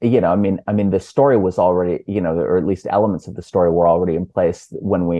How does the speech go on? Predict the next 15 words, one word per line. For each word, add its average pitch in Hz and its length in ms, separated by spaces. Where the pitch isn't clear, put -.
when 90 160
we 82 100
came 87 260
on 85 180
board. 90 420
But 90 200
I 90 300
really 101 320
loved 90 400
the, 90 160
just 87 300
the 101 100
audacity 87 880
of, 85 220
like, 87 340